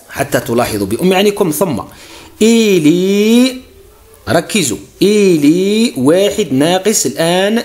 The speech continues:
ثلاثة يصبح أقل من اثنان في ثلاثة على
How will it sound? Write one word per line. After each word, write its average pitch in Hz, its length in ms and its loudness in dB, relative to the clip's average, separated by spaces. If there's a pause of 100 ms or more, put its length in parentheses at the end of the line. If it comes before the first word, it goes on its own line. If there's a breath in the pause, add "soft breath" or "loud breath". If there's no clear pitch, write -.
(160)
ثلاثة 185 720 0 (100)
يصبح 131 500 -4
أقل 160 320 -2
من 156 220 0 (140)
اثنان 143 540 0 (1500 loud breath)
في 190 460 2
ثلاثة 135 680 -2
على 123 420 -2